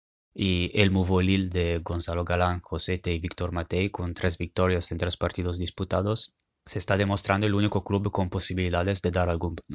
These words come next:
de dar algún apuros a los parisinos. Croacia, eh, con el vigente campeón Olmissum,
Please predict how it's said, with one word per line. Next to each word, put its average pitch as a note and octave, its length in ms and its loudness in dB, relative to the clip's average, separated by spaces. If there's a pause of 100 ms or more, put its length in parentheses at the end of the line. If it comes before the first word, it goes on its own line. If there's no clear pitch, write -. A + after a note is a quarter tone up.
(140)
de F#2 140 2
dar F2 160 4
algún F2 260 0
apuros F2 600 -2
a E2 260 0
los D#2+ 160 -4
parisinos. - 640 -4 (800)
Croacia, G#2 580 6 (460)
eh, F2+ 500 2
con F#2+ 160 0
el F#2 140 2
vigente F#2+ 480 2
campeón F#2 420 0
Olmissum, A#2 800 0